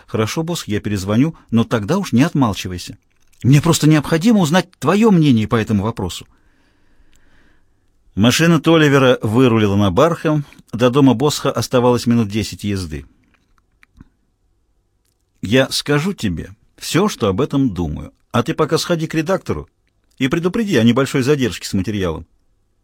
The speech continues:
"Никуда я не пойду". "Послушай, Кейша, я догадываюсь, о чем ты хочешь меня спросить. Предупреждаю заранее, это провокация и вообще сплошное надувательство.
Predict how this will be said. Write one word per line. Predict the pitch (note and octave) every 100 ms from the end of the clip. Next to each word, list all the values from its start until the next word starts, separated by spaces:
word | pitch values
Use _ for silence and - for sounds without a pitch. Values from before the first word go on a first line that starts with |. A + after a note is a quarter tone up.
| _ _ _
"Никуда | F#2 C3 - G#3 F#3+
я | E3+ F3
не | F3+
пойду". | F#3 F#3 F3+ - _ _ - - - -
"Послушай, | - C#3 G3+ G2
Кейша, | - C3 F#2+ C#2+ - _ _ _ _ _ _ -
я | C#3
догадываюсь, | F3 E3+ D3 F#2+ F#2
о | G2+
чем | - D#3+
ты | C#3
хочешь | C3+ C3+ -
меня | B2 A#2+
спросить. | G#2+ A2 G#2 G#2+ F#2+ - _ _ _ _ _ _ _
Предупреждаю | - F#2+ G#2+ G#2+ G#2+ D3 D#3+
заранее, | B2+ G2+ E2+ E2 E2
это | D#3 E3+ F2+
провокация | - D#3 C3 F#2 G#2+ F#2+ - - G#2 - _ -
и | F2+
вообще | A#2 - F3
сплошное | - G#2+ - C3
надувательство. | A#2+ A2 A2 G2+ D2 - -